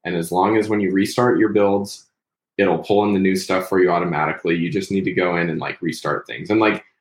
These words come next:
not to trivialize the effort of, like, "Hey, well, what happens if you restart something and it breaks or whatever?" But, like, you can't just tell all these different engineering teams, like, "Hey, go figure out patching independently. And, like, we're just gonna scan it and tell you that it's bad."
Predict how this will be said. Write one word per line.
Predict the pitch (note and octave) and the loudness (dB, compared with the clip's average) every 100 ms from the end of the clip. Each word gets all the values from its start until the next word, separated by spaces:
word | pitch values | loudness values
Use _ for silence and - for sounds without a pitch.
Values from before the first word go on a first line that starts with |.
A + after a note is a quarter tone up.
| - | -2
not | D3 C3 | 0 2
to | |
trivialize | B2+ - G#2+ G#2+ G#2+ G2+ G2 | 0 2 2 4 4 2 2
the | F#2+ | 0
effort | F2 F2 G2+ | -2 -2 -4
of, | F#2+ F2 | -4 -4
like, | D2+ - - | -8 -8 -10
"Hey, | A2+ A2 | -2 0
well, | F#2 F#2 | 2 0
what | F#2 G2+ G2 | 2 0 0
happens | G#2 G#2+ G2+ | -2 -2 -8
if | G2 | -6
you | G2 | -2
restart | G2 G2 - G#2 F#2 | -2 -2 -4 -4 -4
something | G#2 G2 G2 | -6 -6 -4
and | F#2 | -4
it | F#2 | -2
breaks | G#2+ F2+ - | 0 0 0
or | F2+ | -2
whatever?" | F2 F2 A2+ A#2+ | 0 0 0 0
But, | G#2 | 0
like, | F2+ F2+ - _ _ _ _ _ _ | 0 -2 -4 _ _ _ _ _ _
you | C3+ B2 | -2 0
can't | C#3 C#3+ | 2 0
just | D#3 - | 0 0
tell | C3 A2+ A2 - _ _ _ | 2 2 0 -4 _ _ _
all | F#2+ G2+ | 0 2
these | G#2+ G#2 | 2 0
different | G#2 G2 F#2+ | 0 -2 -2
engineering | F#2 F#2 E2+ F2 G2 | -2 -4 -4 -4 -4
teams, | A2 A2 | -6 -6
like, | G#2 B2 - _ - | -4 -4 -6 _ -2
"Hey, | B2+ G#2 | 0 2
go | G#2+ A#2+ | 4 2
figure | A#2+ C3+ C3+ | 2 2 4
out | A#2+ G#2+ | 2 0
patching | - G2 G#2 - G2+ | 0 -2 -2 -2 -2
independently. | G2 F#2 - F#2 F2+ E2+ F#2+ F2 - | -2 -4 -6 -8 -8 -8 -6 -4 -4
And, | F#2 F#2 | -6 -6
like, | E2+ E2+ | -6 -2
we're | G#2 | -2
just | G#2+ G#2+ - | -2 -4 -2
gonna | G#2 | -4
scan | F#2+ - F#2 F#2 | -4 -4 -2 0
it | F#2 F2 | 0 -4
and | G2 F#2 | -6 -4
tell | F#2+ | 0
you | F#2 F#2 | 2 0
that | E2+ | -2
it's | D#2 - | -8 -10
bad." | - - - | -10 -10 -12